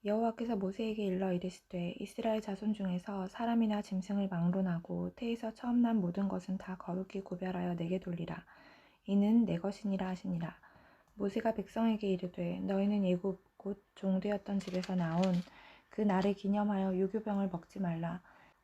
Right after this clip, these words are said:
여호와께서 그 손의 권능으로 너희를 그곳에서 인도해 내셨음이니라. 아비벌 이 날에 너희가 나왔으니 여호와께서 너를 인도하여 가나안 사람과 헷 사람과 아모리 사람과 히위 사람과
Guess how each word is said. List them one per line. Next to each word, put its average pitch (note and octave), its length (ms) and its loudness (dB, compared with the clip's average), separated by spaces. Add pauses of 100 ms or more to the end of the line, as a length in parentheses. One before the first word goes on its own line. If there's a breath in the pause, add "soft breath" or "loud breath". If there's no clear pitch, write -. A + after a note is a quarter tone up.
(100)
여호와께서 A3+ 540 2
그 G#3+ 140 -4
손의 A#3+ 320 2
권능으로 F#3+ 560 2
너희를 F#3 360 2
그곳에서 G3 540 -6
인도해 F#3+ 360 2
내셨음이니라. F3+ 760 -2 (760 loud breath)
아비벌 G3 640 2
이 G3+ 140 4
날에 F#3+ 260 4
너희가 F#3 360 4
나왔으니 F3 840 0
여호와께서 G3+ 520 0
너를 F#3+ 240 2
인도하여 F#3 680 2
가나안 G3 380 0
사람과 F#3 560 -2 (440 loud breath)
헷 B3+ 80 -4
사람과 G3+ 680 2
아모리 G#3 260 2
사람과 F#3+ 540 -2
히위 A#3 240 -2
사람과 F#3 580 -2